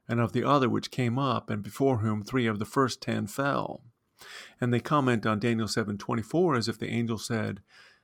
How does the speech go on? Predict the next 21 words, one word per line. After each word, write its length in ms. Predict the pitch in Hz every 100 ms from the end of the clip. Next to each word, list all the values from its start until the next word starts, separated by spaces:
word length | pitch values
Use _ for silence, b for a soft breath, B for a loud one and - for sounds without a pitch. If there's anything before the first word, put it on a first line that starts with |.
| B
"And 140 | 110 104
the 60 |
first 380 | 101 165 220 220
ten 220 | - 107
horns 360 | 95 107 107 101
out 120 | 107
of 100 | 104
this 140 | 101 -
kingdom 400 | 113 104 107 104
are 140 | 98
ten 300 | - 120 110
kings 400 | - 139 120 110
that 120 | 110
shall 220 | - 104
arise, 580 | 104 120 143 131 113 101
and 160 | 117 104
another 320 | 98 131 151
shall 240 | - 104
arise 300 | 101 101 98
after 320 | - 180 - 147
them. 240 | -